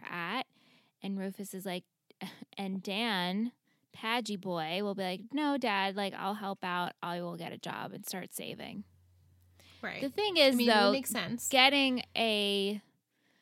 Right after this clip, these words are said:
Speaker 1: you know, minimum wage job because you're in high school, unless he gets, what's a job in high school that makes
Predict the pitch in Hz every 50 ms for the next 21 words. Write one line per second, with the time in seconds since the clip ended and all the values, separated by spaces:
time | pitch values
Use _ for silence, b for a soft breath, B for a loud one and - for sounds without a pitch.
0 | _ _ _ _ _ _ _ _ - - 220 214 196 180 165 160 165 170 175 185
1 | - _ _ _ - 202 202 202 208 208 208 196 185 185 180 175 175 180 185 175
2 | - - - - - - 170 165 165 165 170 175 180 185 190 - 196 185 208 190
3 | 175 - 185 180 180 180 190 190 180 180 180 - - - - 208 208 202 208 214
4 | 214 - - b b b b b b _ _ - 226 233 240 240 226 233 262 311
5 | 302 - - - 277 269 233 - 247 226 220 208 - - - - - - - -
6 | - _ _ _ _ _ _ _ _ _ _ b b b b b b b b 220
7 | 269 339 - - - 571 - - - 254 233 214 214 220 208 226 202 208 - -
8 | 202 196 190 185 - - - - 190 180 170 170 165 165 165 - - 185 190 185
9 | 180 - - -